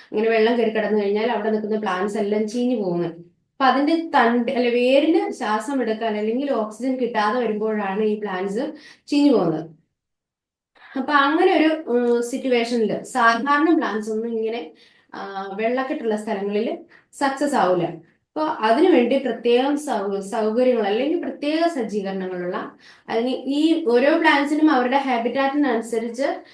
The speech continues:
ആ, സ് പ്രത്യേകതകളുണ്ട്. ആ പ്രത്യേകതകൾക്ക് അഡാപ്റ്റേഷൻ എന്നാണ് പറയുന്നത്. അപ്പൊ ഈ ഇതിനു വേണ്ടി പ്ര-, അനു-,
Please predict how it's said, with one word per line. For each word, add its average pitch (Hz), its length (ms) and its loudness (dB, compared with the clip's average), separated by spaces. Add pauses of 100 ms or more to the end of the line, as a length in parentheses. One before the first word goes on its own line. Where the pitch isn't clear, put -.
(300)
ആ, 214 640 2
സ് 214 180 -6
പ്രത്യേകതകളുണ്ട്. 247 880 2
ആ 233 140 0
പ്രത്യേകതകൾക്ക് 233 640 -2
അഡാപ്റ്റേഷൻ 233 720 0
എന്നാണ് 202 480 -2
പറയുന്നത്. 165 480 -6
അപ്പൊ 220 140 -6
ഈ 311 380 0
ഇതിനു 320 180 2
വേണ്ടി 349 260 2
പ്ര-, 269 120 -2
അനു-, 247 440 -4